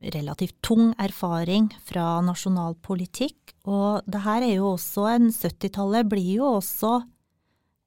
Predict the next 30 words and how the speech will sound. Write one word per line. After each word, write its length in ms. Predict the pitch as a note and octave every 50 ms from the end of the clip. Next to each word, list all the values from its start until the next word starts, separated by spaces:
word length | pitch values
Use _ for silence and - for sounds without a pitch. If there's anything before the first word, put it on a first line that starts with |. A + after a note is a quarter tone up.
| _ -
i 80 | F#3+ F3+
mindre 380 | F3+ E3+ D#3+ D3+ D3 - E3+ F3+
grad 360 | E3+ F3+ F#3 F#3+ G3 F#3 F3
enn 160 | F3 E3+ E3+ F3
i 140 | F3 E3+ E3+ E3+
rundt 280 | E3+ E3+ E3+ E3 -
omkring 320 | F3 F3 - - F3 E3+ E3+
i 80 | E3+ E3+
en 120 | E3+ E3+
del 180 | F3 E3+ E3 E3+
land, 260 | E3+ F3 F#3+ G#3 G3+
men 140 | G3+ G3 G3
det 120 | G#3 G#3+ G3
blir 180 | G3+ F#3+ F3+
jo 140 | F3 G3 A#3 C4+
også 280 | - - - - F3+ F#3+
en 100 | F#3+ G3
periode 640 | - - G#3 G#3 G#3 G#3+ G#3+ G3 F#3+ E3+ F3 F3+
hvor 220 | F#3 G3 G3+ G3 F#3+
vi, 200 | F3+ F#3+ F#3+ G3 G3+ G3 - - - - - - - - - _ _ _ _ _ _ _ -
eh, 440 | F#3+ F#3 F#3 F#3 F3+ F3+ F3+ F3+ F#3 F#3 - - - -
hvor 280 | - F#3 G3 G3+ G3 F#3 F3 F3 F3
damer 480 | - - A3 G#3+ A3 G3+ F#3 G3 A3+ C4+
da, 100 | D4 A#3+ - - _ _ _ _ _ _ _
f-, 260 | _ - - - - A3 - - _ _ _ _ _ -
blir 460 | - F#3+ F#3 F3 G3+ G#3 G#3+ G#3+ G3
mer 380 | G3 F3+ F3+ F3 F3 F3+ F#3
synlig 560 | - - - G#3+ G3+ F3 E3 E3 F3 F#3 G3+ G3+ G3+ _
også 440 | - - F3 - - - - F3+ F#3 F3 - -
i, 420 | F3 E3 E3+ F3 F3+ F3+ F3+